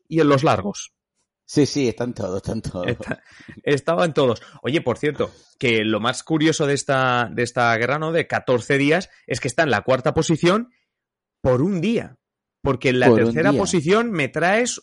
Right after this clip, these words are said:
Speaker 1: una guerra de trece días. Un día menos.
Speaker 2: En este caso, esta guerra de trece días, también igual que la que hemos comentado al principio, parece que por Navidad se llaman descanso,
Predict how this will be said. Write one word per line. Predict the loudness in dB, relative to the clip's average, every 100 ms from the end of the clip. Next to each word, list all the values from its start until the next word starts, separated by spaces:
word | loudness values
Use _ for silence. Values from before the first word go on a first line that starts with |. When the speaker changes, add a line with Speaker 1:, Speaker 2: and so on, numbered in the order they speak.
| -2
Speaker 1:
una | 0 0
guerra | -2 -2 -2
de | -2 -4
trece | -2 2 2 2 -2 -2 -2 -8
días. | -10 -2 2 2 0 -8 _ _ _ _
Un | -4 -2 -2
día | 0 0
menos. | -2 -4 -4 -6 -10 -18 _ _ _ _ _ _ _ _ _ _ -10
Speaker 2:
En | -4
este | -4 -2 -2
caso, | 0 -2 0 0 0 -4
esta | -8 -8 -8
guerra | -8 -6 -4
de | -4
trece | -4 -4 0 0
días, | 2 2 4 2
también | 0 0 -2 -2
igual | 2 2 2
que | -2
la | -6
que | -4
hemos | -6 -6
comentado | -6 -6 -2 -2
al | -2
principio, | -6 -2 0 0
parece | 0 -4 -6
que | -6 -2
por | 0 0
Navidad | -2 -2 0 0 0
se | -4
llaman | -4 -4 -4
descanso, | -8 -6 -4 -4 -4 -6 -6